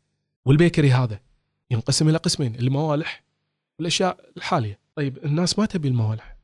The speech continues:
لأن already في ويب سايتات ثانية تقدم حق الموالح. شنو علاقة الموالح أصلا بالأوكيجنز، بالمناسبات بشكل عام؟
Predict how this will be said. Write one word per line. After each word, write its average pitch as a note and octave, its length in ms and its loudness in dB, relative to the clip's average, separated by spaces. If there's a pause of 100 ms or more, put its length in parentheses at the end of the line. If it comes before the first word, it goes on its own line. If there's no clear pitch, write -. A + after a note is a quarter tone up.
(120)
لأن D#3 220 4
already F3+ 200 2
في C#3+ 340 0 (280)
ويب D3 100 4
سايتات C#3 320 2
ثانية D#3 200 0
تقدم C3+ 340 -2
حق A#2 180 -6
الموالح. G#2 460 -2 (320)
شنو G#3 200 4
علاقة E3 380 2 (100)
الموالح D3+ 480 4
أصلا E3+ 400 2 (520)
بالأوكيجنز، C#3 760 0
بالمناسبات B2+ 600 -6
بشكل D3+ 280 -4
عام؟ C3 120 -2